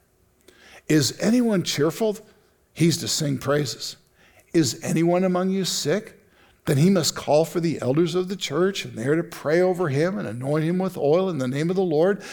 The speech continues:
And the prayer offered in faith will restore the one who is sick, and the Lord will raise him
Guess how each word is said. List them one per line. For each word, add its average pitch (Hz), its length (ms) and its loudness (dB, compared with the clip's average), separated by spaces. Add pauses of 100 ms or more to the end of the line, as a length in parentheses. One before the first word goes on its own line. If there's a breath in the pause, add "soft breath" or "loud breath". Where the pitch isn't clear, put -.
(140)
And 143 160 2
the 139 60 2
prayer 170 500 2
offered 175 400 0
in 170 120 0
faith 170 480 -4
will 127 140 0
restore 123 500 0
the 175 100 0
one 143 260 0
who 185 160 0
is 180 120 0
sick, 196 320 -4 (320 loud breath)
and 160 160 4
the 135 80 6
Lord 156 280 6
will 147 140 0
raise 127 760 -2
him 185 340 0